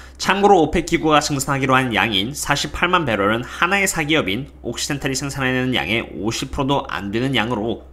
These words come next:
결코 많은 양이 아닙니다. 원유값이 떨어지고요. 인플레이션 우려가 사그라들면서 십 년 국채금리 또한 사점칠일 프로가 떨어져서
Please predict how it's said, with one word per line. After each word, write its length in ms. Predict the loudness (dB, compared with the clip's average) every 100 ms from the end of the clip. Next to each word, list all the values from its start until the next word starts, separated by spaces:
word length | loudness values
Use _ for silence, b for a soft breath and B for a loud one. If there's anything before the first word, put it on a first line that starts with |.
| -20
결코 360 | -8 -6 -4 -4
많은 260 | -4 -4 -6
양이 200 | -6 -6
아닙니다. 680 | -8 -12 -10 -10 -10 -12 -16 -20 -20 -20 -4
원유값이 600 | 0 2 4 4 4 0
떨어지고요. 800 | 4 4 4 4 4 2 -2 -4
인플레이션 540 | -4 -2 0 0 0 -2
우려가 260 | 2 2
사그라들면서 1040 | 2 0 2 2 0 -2 -2 -2 -2 -2 -6
십 200 | -4 0
년 160 | 0 0
국채금리 520 | -2 -2 0 0 2
또한 580 | 0 4 2 2 -6 -8
사점칠일 840 | -2 -2 2 2 2 2 4 4 2
프로가 300 | 2 2 2
떨어져서 640 | 2 2 0 -2 -4 -6